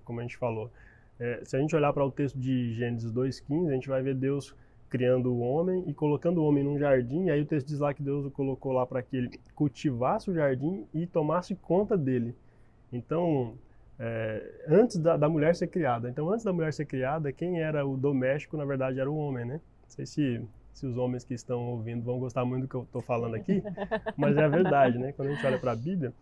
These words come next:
Speaker 1: se a gente tivesse, por exemplo, louças, né, essas tarefas de, de limpeza, quem,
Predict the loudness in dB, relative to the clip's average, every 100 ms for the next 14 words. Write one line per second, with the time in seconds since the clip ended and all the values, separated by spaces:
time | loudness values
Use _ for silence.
0 | -20 -20 -4 6 8 8 6 4 2 2
1 | 0 0 0 -2 -2 0 2 0 -2 -6
2 | -6 -6 -6 -8 -2 2 2 0 -4 -6
3 | -6 -6 -6 -6 -2 0 2 0 -2 -4
4 | -2 -4